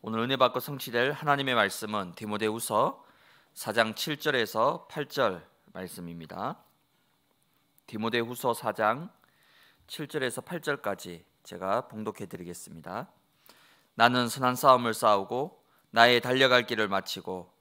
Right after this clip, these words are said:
믿음을 지켰으니 이제 후로는 나를 위하여 의의 면류관이 예비되었으므로 주 곧 의로우신 재판장이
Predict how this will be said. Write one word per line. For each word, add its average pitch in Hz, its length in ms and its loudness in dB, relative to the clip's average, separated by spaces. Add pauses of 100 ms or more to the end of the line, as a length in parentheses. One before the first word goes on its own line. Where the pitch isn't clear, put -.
(180)
믿음을 123 440 2
지켰으니 87 720 -8 (440)
이제 113 200 0
후로는 120 460 0
나를 113 300 6
위하여 98 520 2 (380)
의의 127 260 4
면류관이 127 600 0
예비되었으므로 104 960 -6 (320)
주 117 240 -8
곧 110 340 -2 (280)
의로우신 131 500 2
재판장이 110 800 -2